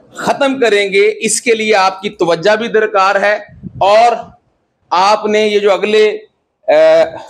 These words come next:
ninety minutes हैं, ninety minutes में इंशाल्लाह मैं ये session close करूंगा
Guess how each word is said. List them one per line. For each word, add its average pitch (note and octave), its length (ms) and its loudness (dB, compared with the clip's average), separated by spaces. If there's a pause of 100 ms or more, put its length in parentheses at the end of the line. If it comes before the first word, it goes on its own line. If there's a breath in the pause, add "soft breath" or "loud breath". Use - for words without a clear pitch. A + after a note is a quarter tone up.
(140)
ninety G#3 420 0
minutes F3+ 400 -2
हैं, - 320 -6 (100)
ninety E3 320 0
minutes F3+ 300 -4
में F3+ 80 -2
इंशाल्लाह E3 340 0
मैं E3 100 -2
ये D#3 120 -4
session D#3 420 -2
close D#3+ 360 0
करूंगा F3 560 -2